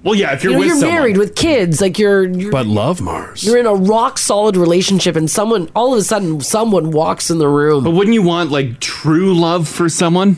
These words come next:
Speaker 1: Maybe yourself?
Speaker 2: Sure. Yeah, I mean,
Speaker 1: So you gotta
Speaker 2: but
Speaker 1: allow
Speaker 2: what if
Speaker 1: it.
Speaker 2: you, what if you're already in true love with that person that you're in a rock solid relationship with?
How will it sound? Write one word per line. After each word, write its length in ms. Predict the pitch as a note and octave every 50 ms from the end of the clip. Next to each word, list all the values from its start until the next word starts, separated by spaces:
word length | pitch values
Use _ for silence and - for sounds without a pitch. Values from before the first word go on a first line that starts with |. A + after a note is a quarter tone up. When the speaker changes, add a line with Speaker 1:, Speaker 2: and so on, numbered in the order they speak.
| - -
Speaker 1:
Maybe 220 | B2+ C3 C#3 C#3+
yourself? 420 | C#3 C#3 C3 B2+ - C#3+ B2+ C3+ D#3+
Speaker 2:
Sure. 380 | D4 A#4+ F4+ G#3 C3+ G#2+ - - - - - - - _ _ _ _ _ _ _ -
Yeah, 440 | G3 A3+ F4 A4 F#4 F3 C#3 C3+ -
I 140 | - G#3+ A#3
mean, 180 | B3 B3+ B3+ A3+
Speaker 1:
So 120 | C#3+ C#3+
you 160 | C#3 C#3 C3+
gotta 300 | A#2+ C3+ B2+ C3+ D3 D3+ -
Speaker 2:
but 60 | -
Speaker 1:
allow 220 | B2 A#2+ - - -
Speaker 2:
what 60 | - -
if 200 | - - C#3+ -
Speaker 1:
it. 60 | A#3+
Speaker 2:
you, 100 | D4 D4+
what 180 | - C4 C#4
if 120 | D4+ C4+ B3
you're 240 | C#4 D4+ C#4 C4+ B3+
already 400 | C4 C4 B3+ C4 B3+ B3 B3+ -
in 280 | - B3 C4 D4 D4
true 320 | A3+ - - G#3+ F#3+ F3+ E3+
love 300 | E3+ E3 D#3 D3+ C#3 D3
with 160 | D#3+ D#3+ -
that 140 | D#3+ D3 -
person 320 | - D#3 D#3+ - - D#3+
that 80 | D#3 D3+
you're 160 | D3+ D#3 D#3+
in 80 | D#3
a 40 | D3+ D3
rock 280 | C#3 D3 C3+ C#3+ -
solid 320 | - - D#3+ D3+ D3+ C#3+ D3
relationship 640 | C#3+ C#3+ D3 D#3 D3+ - D#3 C3+ - - A2 -
with? 300 | - G#2+ - - - -